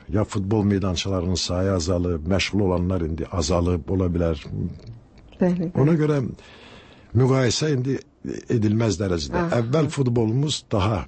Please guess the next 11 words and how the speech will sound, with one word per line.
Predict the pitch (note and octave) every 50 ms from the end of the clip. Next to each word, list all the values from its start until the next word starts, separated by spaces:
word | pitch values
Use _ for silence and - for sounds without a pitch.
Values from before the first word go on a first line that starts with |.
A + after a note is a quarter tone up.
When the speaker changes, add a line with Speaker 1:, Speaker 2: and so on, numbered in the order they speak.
| - -
Speaker 1:
mənə | F2+ F2 F2 F2
elə | E2+ E2+ E2 D2+
gəlir | E2+ D#2+ D#2+ E2
ki, | D#2+ - - -
sürətli | - - E2+ D#2+ E2+ D#2 - - D#2 E2 E2+ E2
idi. | D#2+ F2 F2+ F2+ - - - - - - - - - -
Əvvəl | A2 G2 E2 A2+ B2 G#2+
futbolumuz | - - A2+ G2 F#2 G2 F#2+ E2+ F#2 G2 F#2 - -
daha | F#2+ F2+ F#2+ G2 E2 D#2+ - - - -
texnikal | - - A2 - - F#2+ F#2 - - G2+ G2+ G2
idi. | F#2+ F#2+ F#2+ F2 F#2+ G2 F#2+